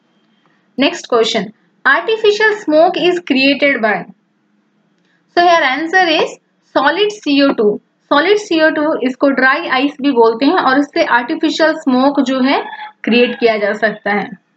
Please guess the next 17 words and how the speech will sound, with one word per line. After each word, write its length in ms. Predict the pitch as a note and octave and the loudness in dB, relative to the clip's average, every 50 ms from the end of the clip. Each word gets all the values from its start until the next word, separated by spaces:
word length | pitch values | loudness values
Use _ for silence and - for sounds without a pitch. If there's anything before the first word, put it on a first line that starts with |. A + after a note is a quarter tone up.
| _ _ _ _ _ _ _ _ - | _ _ _ _ _ _ _ _ 0
नेक्स्ट 340 | C#4 D4 D4 C#4 - - - - | 2 2 2 0 -2 -6 -4 0
क्वेश्चन, 420 | A3+ G#3 G#3 G3+ - - F#3 - - - _ _ _ _ _ _ | 0 2 2 0 -2 -6 -8 -10 -12 -16 _ _ _ _ _ _
non 320 | D4 D4+ E4 F4+ G#4 A#4 B4+ B4+ A#4+ | 0 2 4 2 2 0 -2 -2 -2
metal 380 | D#4+ C4 C4 - B3 A3+ A#3+ C#4 C#3+ - _ _ _ _ _ | -2 -2 -2 -2 -4 -4 -4 -6 -10 -14 _ _ _ _ _
which 180 | A#3 A#3+ A#3 - - | -6 -6 -6 -4 -2
catch 320 | D#4 C#4+ D#4+ F4+ F4+ - F4+ E4 | 0 2 2 0 -2 -4 -4 -2
the 100 | F4+ F4+ E4+ - C4+ | -2 -2 0 0 2
fire 380 | B3+ C4 C4+ B3 A3 G#3 G3+ - - _ - | 2 2 2 0 -2 -4 -6 -8 -10 _ -6
in 100 | D#4+ C#4+ - - C#4 | -6 -6 -2 0 0
open 320 | D4+ D4 - E4 D4+ C#4 A#3+ | 0 2 0 0 0 0 0
air, 220 | A3+ G#3+ G3 D3+ D3 - _ _ _ _ - | 0 0 -2 -2 -6 -12 _ _ _ _ -2
खुली 260 | - F4 F4 G4+ G4+ | 0 2 2 2 2
हवा 320 | G#4 F4+ D#4+ D4 D4+ D4 C#4+ | 2 0 0 2 0 0 0
में 340 | C#4+ C#4 C#4 D#4+ G#4+ - - _ _ _ _ _ _ _ _ _ _ - | 0 -4 -4 -4 -6 -8 -12 _ _ _ _ _ _ _ _ _ _ -4
ये 200 | A#3 C4 D4 D#4 | 0 0 2 2
जो 160 | C#4 D#4+ D#4 D#4 | 2 2 2 2
है 240 | C#4+ C#4 - - | 2 0 -2 -2